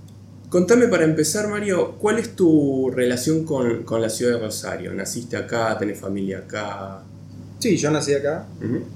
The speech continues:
Speaker 2: Yo tengo cuarenta y tres años. A los veinticinco me fui a vivir a Holanda. Por una cuestión de leyenda personal, siempre me interesó desde chiquito los Países Bajos.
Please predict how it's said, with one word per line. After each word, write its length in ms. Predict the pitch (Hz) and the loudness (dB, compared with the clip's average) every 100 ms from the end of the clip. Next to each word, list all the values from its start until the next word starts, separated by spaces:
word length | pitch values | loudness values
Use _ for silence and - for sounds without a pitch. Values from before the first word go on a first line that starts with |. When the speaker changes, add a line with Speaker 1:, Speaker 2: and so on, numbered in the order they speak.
| 120 | -14
Speaker 2:
Yo 60 | 117 | -12
tengo 240 | 117 120 | -8 -6
cuarenta 320 | 117 113 110 | -4 -4 -6
y 40 | 110 | -8
tres 260 | 110 110 | -6 -6
años. 480 | 110 127 139 156 - - - - - - - - - | -6 -12 -12 -14 -14 -16 -16 -16 -16 -16 -16 -16 -10
A 40 | |
los 120 | 110 113 | -8 -6
veinticinco 600 | 117 110 - 135 127 120 | -4 2 2 2 0 0
me 140 | 113 | -2
fui 160 | 107 117 | -2 -2
a 60 | |
vivir 400 | 110 110 110 107 | 0 2 0 0
a 280 | 104 101 101 | -2 -4 -8
Holanda. 540 | 104 107 120 135 - - - - - - - 98 | -6 -4 -4 -6 -10 -10 -16 -16 -14 -14 -14 -14
Por 160 | 98 | -12
una 100 | 98 95 | -10 -8
cuestión 420 | 90 98 101 95 | -10 -10 -10 -8
de 200 | 90 85 | -8 -10
leyenda 400 | 95 - 101 98 | -8 -8 -6 -6
personal, 480 | 92 92 98 104 117 | -6 -6 -6 -4 -4
siempre 380 | 110 107 98 104 | -4 -6 -8 -8
me 100 | 98 | -6
interesó 720 | 98 98 95 95 - 107 107 104 - - - | -6 -8 -8 -8 -6 -4 -4 -8 -14 -14 -12
desde 260 | 95 98 98 | -10 -10 -10
chiquito 680 | - - 104 104 98 92 90 - - - - - - - - - | -10 -10 -10 -10 -8 -8 -10 -12 -14 -14 -14 -14 -14 -14 -14 -10
los 120 | 110 | -10
Países 440 | 101 98 - 95 | -8 -4 -2 -2
Bajos. 520 | - - - - - | -8 -12 -12 -12 -12